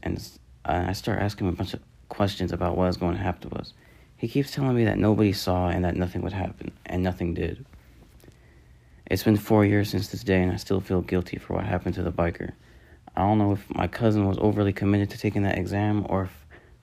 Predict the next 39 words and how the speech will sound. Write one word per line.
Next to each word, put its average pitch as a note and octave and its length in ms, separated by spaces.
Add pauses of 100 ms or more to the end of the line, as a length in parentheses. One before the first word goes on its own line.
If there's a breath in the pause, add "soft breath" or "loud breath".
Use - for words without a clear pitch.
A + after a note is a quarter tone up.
I F#2 260 (140)
actually G2+ 400
under-, F#2 380
overestimated F#2+ 840
his F2 120
morals. F#2 480 (1120 loud breath)
But - 120
this A2 140
moment G#2 260
in G2 120
my F#2 60
life F#2+ 240
really F#2+ 120
started G2 220
to F#2+ 60
make F#2+ 180
me F#2+ 80
think F#2 260
of, F2 120 (1500 loud breath)
uh, F2+ 240
what - 240
I G#2 100
would F#2+ 200
do F2+ 140
in F2 80
that F2+ 120
situation F#2 540
if F2+ 100
I F#2+ 100
was F#2 200
the - 160
one - 160
in E2+ 80
the E2+ 60
driver's - 360
seat. - 260 (680 soft breath)
I G2 100
know G#2 300
if, - 420